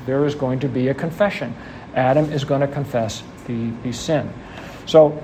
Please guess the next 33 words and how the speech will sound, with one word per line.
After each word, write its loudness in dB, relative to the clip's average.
big 6
picture 6
in 2
Genesis 4
three 2
here, 6
we're 6
gonna 4
see 4
a 8
call. 2
It 2
is 2
the 4
Lord 8
who 0
called 6
and 0
asked 4
Adam 2
where 2
he -2
was. 0
He 4
knows 2
where -2
he -4
is, 0
for -6
goodness -4
sakes, -2
he's -10
God. 2